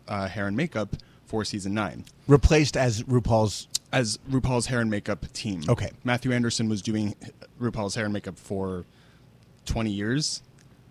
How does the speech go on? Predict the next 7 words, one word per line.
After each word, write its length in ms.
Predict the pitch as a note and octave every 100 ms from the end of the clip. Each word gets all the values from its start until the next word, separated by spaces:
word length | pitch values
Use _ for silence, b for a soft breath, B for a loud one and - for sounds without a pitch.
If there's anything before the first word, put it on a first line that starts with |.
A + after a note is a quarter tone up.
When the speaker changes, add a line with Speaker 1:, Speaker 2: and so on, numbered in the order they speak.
| -
Speaker 1:
So, 720 | - - B2 A2+ A2 G#2+ G#2 -
um, 500 | G#2+ G#2 G2+ G2 F#2+ - - - -
so 340 | - A#2+ A2+ G#2+
he 180 | D3+
was 120 | E3 E3
let 140 | D3
go. 300 | B2+ A#2+